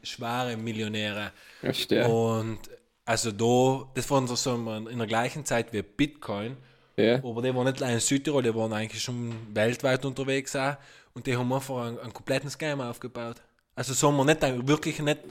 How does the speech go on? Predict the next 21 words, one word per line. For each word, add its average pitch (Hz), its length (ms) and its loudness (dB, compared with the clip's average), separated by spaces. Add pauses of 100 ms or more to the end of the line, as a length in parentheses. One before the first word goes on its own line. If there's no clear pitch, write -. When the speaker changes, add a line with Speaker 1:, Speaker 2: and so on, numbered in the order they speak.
(220)
Speaker 1:
zu 120 180 -2
hundert 151 260 2
Prozent 147 400 -2
ein 135 80 -4
Scam, 139 360 -2
da 120 100 -2
waren 123 220 -2
schon 123 160 -4
ein 123 160 -2
paar 131 200 4
legale 120 500 0
Wege 135 240 2
drunter, 135 260 -2
sonst 113 220 -4
hast 113 160 0
du 110 80 -4
gar 117 160 -2
nicht 120 180 -2
so 107 160 -6
weit 101 180 -8
gekommen. 127 380 -10